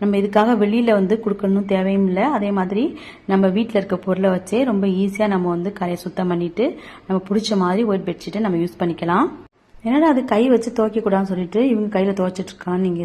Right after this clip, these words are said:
சொல்றது எனக்கு புரியுது. ஆனா வந்து ரெண்டு தடவை நான் வந்து தண்ணி அலசி ஊத்திட்டு அதுக்கப்புறம் தான் நான் வந்து கையில வந்து துவைச்சிட்டு இருக்கேன். அதே மாதிரி தண்ணி நல்லா கிளியர் ஆகிற வரைக்கும் அலசி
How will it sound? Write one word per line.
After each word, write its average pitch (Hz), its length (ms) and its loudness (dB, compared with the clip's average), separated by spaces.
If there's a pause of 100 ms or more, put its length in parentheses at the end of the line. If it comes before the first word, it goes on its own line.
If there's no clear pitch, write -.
சொல்றது 180 320 -6
எனக்கு 160 240 -6
புரியுது. 180 340 -2 (480)
ஆனா 202 180 -2
வந்து 208 200 2
ரெண்டு 208 220 4
தடவை 220 220 4
நான் 185 100 2
வந்து 196 200 -2
தண்ணி 190 200 2 (100)
அலசி 185 300 -4
ஊத்திட்டு 190 300 -2
அதுக்கப்புறம் 190 440 -2
தான் 202 100 0
நான் 175 120 0
வந்து 190 140 -4 (100)
கையில 180 240 -4
வந்து 175 200 -4
துவைச்சிட்டு 165 380 -8
இருக்கேன். 196 300 -2 (2000)
அதே 214 240 0
மாதிரி 247 160 2 (100)
தண்ணி 226 180 4 (100)
நல்லா 208 220 0 (100)
கிளியர் 220 240 2
ஆகிற 196 140 2
வரைக்கும் 185 300 -2
அலசி 196 220 -2